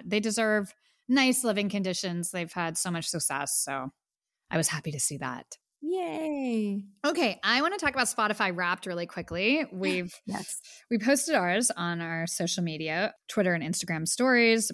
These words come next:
Speaker 1: but let's just go over really quickly for anyone who missed. Let's talk about our top artists and songs. Charity, who are your top five artists?
Speaker 2: Number one is B T S. Number two, Stray Kids. Don't think anyone's surprised by this. Number three,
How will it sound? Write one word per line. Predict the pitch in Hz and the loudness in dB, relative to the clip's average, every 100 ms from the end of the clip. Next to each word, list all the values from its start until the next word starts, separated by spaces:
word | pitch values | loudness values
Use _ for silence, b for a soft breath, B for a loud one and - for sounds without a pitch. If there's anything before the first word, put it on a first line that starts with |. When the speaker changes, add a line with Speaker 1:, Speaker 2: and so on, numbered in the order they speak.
| - - | -4 0
Speaker 1:
but | 175 165 160 - b b b b b b b b _ | 2 2 -2 -8 b b b b b b b b _
let's | 233 254 | 4 6
just | 370 - | 6 6
go | 311 | 6
over | 247 | 8
really | 220 196 247 | 6 6 6
quickly | 175 175 160 | 4 -2 -2
for | 175 - - | -2 -4 -2
anyone | 170 196 247 | 2 6 8
who | 247 294 | 10 10
missed. | 240 170 165 - - - - _ _ 208 | 8 6 2 2 2 0 -6 _ _ 0
Let's | 196 | 2
talk | 240 214 | 4 2
about | 196 185 | 4 4
our | 180 | 4
top | 180 208 185 - 220 | 2 2 2 0 2
artists | 254 233 226 220 - - - | 4 6 6 4 2 2 -2
and | 180 160 156 151 151 151 156 | -4 -4 -4 -6 -6 -8 -4
songs. | - 214 196 190 190 - - - _ _ - | 0 4 4 4 4 2 2 -2 _ _ -6
Charity, | 233 247 208 | 2 2 4
who | 214 | 4
are | 277 | 4
your | 349 | 2
top | - 214 208 214 | 0 -6 -8 -4
five | 190 | -2
artists? | 170 156 143 - - - - _ _ _ _ | -2 -6 -8 -6 -6 -8 -14 _ _ _ _
Speaker 2:
Number | 226 220 240 | 4 4 6
one | 190 165 175 185 | 4 2 0 -2
is | |
B | 170 180 | 0 2
T | 180 | 4
S. | 165 170 - - 196 | 2 0 -4 -6 2
Number | 196 185 | 4 4
two, | - 254 240 240 233 - - | 4 4 6 4 2 -4 -8
Stray | - 180 | 0 2
Kids. | 170 165 - - | 2 -4 -6 -6
Don't | 175 170 | -4 -2
think | 175 | -2
anyone's | 160 165 - | -2 -2 -4
surprised | - 175 - | -2 -4 -4
by | - | -6
this. | - - - - | -8 -8 -8 -2
Number | 180 | -2
three, | 180 226 220 214 214 202 | 0 2 4 4 2 -4